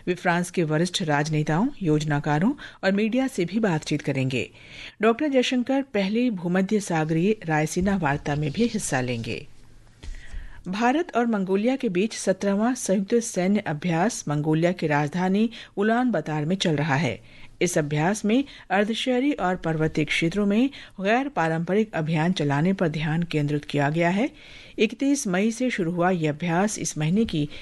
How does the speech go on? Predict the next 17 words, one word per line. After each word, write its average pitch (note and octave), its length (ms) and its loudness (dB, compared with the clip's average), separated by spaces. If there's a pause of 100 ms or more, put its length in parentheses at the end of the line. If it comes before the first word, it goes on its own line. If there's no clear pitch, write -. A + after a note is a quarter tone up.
(160)
तेरह A3 280 4
तारीख D#3 440 -2
तक D3 140 -2
चलेगा। B2+ 580 0 (1200)
मणिपुर C#4+ 340 2
सरकार B3 400 2
ने C#4 160 0
पांच A3 360 0
जिलों F3+ 320 0
में A3+ 240 0
कल F3+ 200 0
रात F3 340 0
ग्यारह F3 320 0
बजकर A3 400 0
पैंतालीस D#3+ 640 0
मिनट E3+ 180 0
से G3+ 280 0